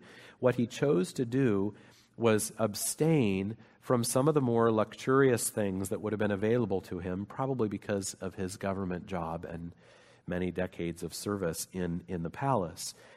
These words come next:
He had luxurious foods that were available to him. He had oils and lotions and things that could make desert life more comfortable.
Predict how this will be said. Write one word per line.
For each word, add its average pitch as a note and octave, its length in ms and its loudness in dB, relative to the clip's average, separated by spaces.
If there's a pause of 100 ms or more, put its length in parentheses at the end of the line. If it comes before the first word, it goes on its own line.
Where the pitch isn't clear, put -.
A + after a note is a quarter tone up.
He B2 160 0
had A#2+ 220 4
luxurious G#2 640 0
foods C#3+ 580 -2 (100)
that C#3 120 0
were C3 160 2
available B2 360 2
to A#2 140 -2
him. A2+ 320 0 (320)
He A2 160 0
had G#2 400 4
oils A2 480 4
and E2+ 100 -4
lotions A2 600 0
and F#2 160 -4
things G#2 300 -2
that F#2+ 120 -6
could F#2+ 160 -8
make G2+ 260 -2
desert G2+ 380 -2
life G2 320 -4
more G2+ 220 -2
comfortable. E2+ 640 -6